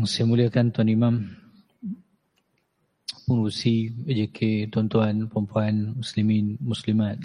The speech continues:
ahli jemaah Surau As-Sabah.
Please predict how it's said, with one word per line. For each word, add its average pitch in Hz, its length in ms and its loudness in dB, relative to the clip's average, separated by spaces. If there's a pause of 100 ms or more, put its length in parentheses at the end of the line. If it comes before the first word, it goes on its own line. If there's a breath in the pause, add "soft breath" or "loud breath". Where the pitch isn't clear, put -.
(160)
ahli 104 160 0
jemaah 104 640 -2 (340)
Surau 104 640 -2 (160)
As-Sabah. 98 480 -4